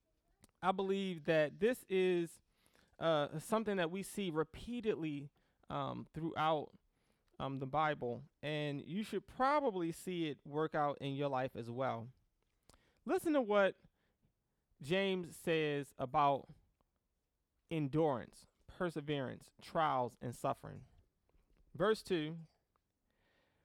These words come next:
"My brethren," all right, and we wanna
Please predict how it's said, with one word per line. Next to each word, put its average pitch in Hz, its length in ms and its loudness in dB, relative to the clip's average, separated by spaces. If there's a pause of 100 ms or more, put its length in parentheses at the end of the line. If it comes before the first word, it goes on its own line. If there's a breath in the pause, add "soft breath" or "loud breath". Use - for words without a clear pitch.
(120)
"My 202 160 2
brethren," 180 720 2 (840)
all 110 80 -10
right, 117 160 -10 (100)
and 127 240 -4
we 143 100 -6
wanna 147 360 -4